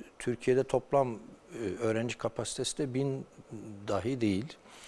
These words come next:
E, biz bu programla mesela bilgi belge yönetimi programıyla, e, dijital ortamda, elektronik ortamda artık gelişmiş ve farklı bir ortama kavuşmuş olan, e, geleceğin kütüphanecilerini,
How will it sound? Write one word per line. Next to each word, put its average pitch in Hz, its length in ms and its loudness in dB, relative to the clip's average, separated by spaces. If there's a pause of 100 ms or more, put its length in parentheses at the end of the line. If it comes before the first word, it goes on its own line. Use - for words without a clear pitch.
(260)
E, 95 380 0
biz 123 220 -2
bu 139 80 4
programla 127 500 4
mesela 90 420 -4
bilgi 101 260 -2
belge 101 220 2
yönetimi 98 400 -2
programıyla, 92 600 -4 (640)
e, - 60 -8 (960)
dijital 107 380 2
ortamda, 117 460 4
elektronik 113 520 0
ortamda 107 420 0
artık - 400 -6 (200)
gelişmiş 104 540 -4
ve 110 120 0
farklı 107 420 -2
bir 117 80 2
ortama 107 380 -2
kavuşmuş - 460 -8
olan, 113 240 -2 (520)
e, 90 60 -4 (320)
geleceğin 107 440 4
kütüphanecilerini, 92 1000 -2